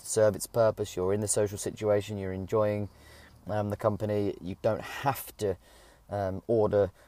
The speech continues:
three or four, um, poppadoms, an extra couple of naan breads, um, in advance, just in case you're hungry. Wait, um, slow down,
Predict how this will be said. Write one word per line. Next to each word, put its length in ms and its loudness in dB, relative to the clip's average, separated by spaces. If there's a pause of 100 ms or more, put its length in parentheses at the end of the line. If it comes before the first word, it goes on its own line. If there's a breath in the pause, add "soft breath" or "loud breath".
(120)
three 280 2
or 60 4
four, 520 4
um, 220 -6
poppadoms, 580 -2
an 100 -6
extra 220 -8
couple 200 -6
of 60 -4
naan 280 -2
breads, 460 -4 (180)
um, 260 -6
in 100 -6
advance, 600 2 (120)
just 320 -2
in 100 -4
case 280 0
you're 100 0
hungry. 400 -2 (240)
Wait, 360 2 (460 soft breath)
um, 440 -6
slow 360 2
down, 360 0